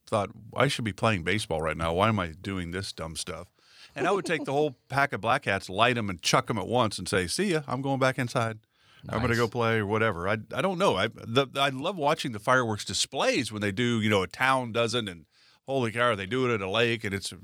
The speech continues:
Speaker 1: pretty amazing. But,
Speaker 2: Mm-hmm.
Speaker 1: you know, when you think about it, though, the, I think when you sit down with your clients at Presley Wealth,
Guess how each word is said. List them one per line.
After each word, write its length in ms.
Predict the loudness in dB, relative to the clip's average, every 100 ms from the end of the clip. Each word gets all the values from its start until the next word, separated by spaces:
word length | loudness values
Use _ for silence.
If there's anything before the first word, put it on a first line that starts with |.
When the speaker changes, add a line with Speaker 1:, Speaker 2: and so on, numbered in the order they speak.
| -4
Speaker 1:
pretty 180 | -2 0
amazing. 540 | 2 2 2 -2 -4
But, 160 | -2 0
Speaker 2:
Mm-hmm. 580 | 0 2 0 0 -2 -2
Speaker 1:
you 80 | 2
know, 80 | 2
when 80 | 2
you 60 |
think 220 | -2 -2
about 220 | 0 0 -2
it, 80 |
though, 300 | -6 -8 -10 -20 _ -4
the, 240 | 4 4 2 _ _ _ -20 _ -20 -8
I 80 | -2
think 220 | -2 0
when 140 | 0
you 140 | 0 0
sit 220 | -2 0
down 240 | 0 0
with 140 | 0 -2
your 100 | -2
clients 340 | 2 2 0
at 100 | 0
Presley 340 | 2 2 2
Wealth, 440 | 2 2 0 -4